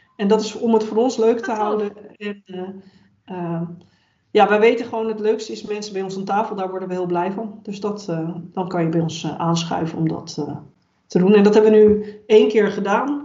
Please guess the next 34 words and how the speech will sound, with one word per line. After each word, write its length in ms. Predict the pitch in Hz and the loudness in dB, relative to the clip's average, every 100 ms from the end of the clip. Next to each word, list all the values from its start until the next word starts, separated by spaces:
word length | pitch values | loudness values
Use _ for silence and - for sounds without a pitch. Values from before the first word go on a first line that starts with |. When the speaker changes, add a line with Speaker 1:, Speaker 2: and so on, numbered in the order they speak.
| - | -8
Speaker 1:
Nou, 160 | 196 165 | -4 -2
eigenlijk 300 | 208 208 - | -2 -2 -2
twee, 260 | 220 214 | 4 6
want 140 | 208 202 | 4 0
ik 80 | |
heb, 180 | 208 202 | -8 -8
vorig 220 | - 214 | -2 -2
jaar 180 | 214 202 | 2 0
hadden 180 | 196 196 | 2 0
we 60 | 190 | -2
dat 160 | 196 | -4
voor 120 | - | -2
mijn 120 | 208 202 | -2 0
verjaardag 380 | 196 226 226 190 | 2 2 0 -2
gedaan. 260 | 170 180 | -4 -4
Want 140 | 208 202 | -4 -4
ik 100 | 196 | -2
wilde 220 | 190 190 | 0 0
iets 80 | 196 | 0
leuks 240 | 196 196 | 0 0
doen 80 | 190 | -2
met 100 | 185 | -4
mijn 120 | 175 | -4
verjaardag 360 | 185 190 175 180 | -2 0 0 -2
en 60 | |
we 60 | 196 | -2
wisten 220 | 202 - | 0 0
niet 100 | 196 | 0
wat. 200 | 196 202 | 0 -2
Dus 160 | 220 208 | -2 -4
toen 120 | 208 | 0
zeiden 260 | 208 202 196 | 2 0 0
we 60 | |
van, 260 | 196 180 | -2 -2